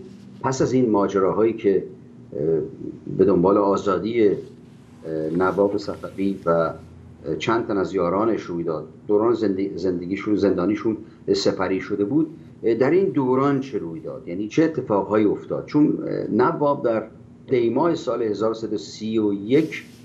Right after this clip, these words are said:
از زندان آ-، آزاد شد. اه، این دورانی است که دیگر درگیری‌های اجتماعی در ایران بالا گرفته. کاشانی از مصدق جدا شده، در مجلس،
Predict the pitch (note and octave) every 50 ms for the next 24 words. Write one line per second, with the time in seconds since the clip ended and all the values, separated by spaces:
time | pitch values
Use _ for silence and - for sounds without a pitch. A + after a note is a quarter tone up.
0 | - - - - - - - G#2+ G#2 G#2 A2 A2 G2+ G2+ A2 A2 G#2+ G2 F#2 F2
1 | E2+ - - G#2 F#2+ F2 F2+ F#2 E2+ D#2+ - - D#2+ D2+ - - - - - -
2 | - - F#2+ G2 F#2+ F#2 F2 - - A2 C3 E3 G3 - C#3+ C3+ B2+ C3 C#3+ D3+
3 | D#3 - - - B2+ A2 G#2 G2+ A#2 A#2 B2+ B2 - - - - - - - -
4 | - - - - G#2 G#2 G#2+ G#2+ - G#2 G#2 G#2 G2 F#2 A#2+ C3+ C3+ A2+ F#2 -
5 | - A2+ G2 F#2 F#2+ G#2 G#2+ A#2 G#2 F#2 F2+ G2+ A2 A2+ G#2 G2 F2+ F#2 A2+ B2+
6 | B2 B2+ B2 A#2 - A#2+ - - - G#2 F#2+ F#2 - G#2 F#2+ F#2 G2+ G#2+ G#2 G2+
7 | F2+ F2 E2+ E2 - F2 D#2+ D#2 F2 G#2 G2 - - F#2+ E2+ G2+ A2+ C3 B2+ B2+
8 | C3 A#2 A2 B2 B2 A2+ - - - - - - - - - - F#2 F#2 G2+ G2
9 | F#2+ F2+ F#2 F#2 F2+ F2 E2+ F#2+ A#2 A#2 - - - -